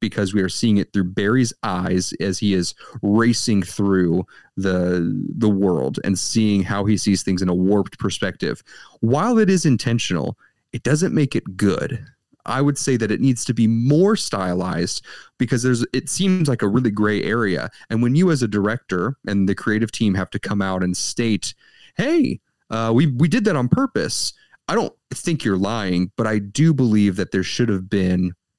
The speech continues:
longer discussions on it, uh, more storyboarding on that, more, uh, more just rooms in the creative room, more, more time in the creative room. This is what is so critical in a time in twenty twenty-three, a movie that could not have been made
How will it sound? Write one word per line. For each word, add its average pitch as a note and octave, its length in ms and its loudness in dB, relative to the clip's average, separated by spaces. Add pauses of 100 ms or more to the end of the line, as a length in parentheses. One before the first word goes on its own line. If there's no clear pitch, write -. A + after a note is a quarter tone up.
(180)
longer G#2 380 0
discussions - 580 -6
on D#2 160 -4
it, D#2 140 -6 (120)
uh, A#1 400 -6
more C#3 220 2
storyboarding F#2+ 760 0
on F2+ 180 -2
that, D#2 200 -6
more, C#3 840 0 (400)
uh, G2+ 260 0
more A2+ 280 2
just G#2 220 -2
rooms G2+ 260 2
in F#2+ 60 2
the F#2+ 60 2
creative F2+ 420 0
room, C2 180 -2
more, A#2+ 160 4
more C#3+ 140 2
time A#2+ 260 0
in G2 40 -2
the F#2+ 60 0
creative F2+ 320 -2
room. F2+ 300 -2
This D#3 220 2
is C#3+ 200 0
what G#2 420 -2 (600)
is G#2 160 2
so C#3 180 2
critical C#3 460 2
in A2 60 2
a G#2+ 40 0
time A#2 320 0
in G#2+ 80 4
twenty B2+ 240 2
twenty-three, A#2+ 760 0 (300)
a A2+ 80 0
movie D3 220 4
that - 180 -6
could D3 180 2
not C#3+ 160 -2
have C#3 120 0
been B2 400 0
made F3 580 2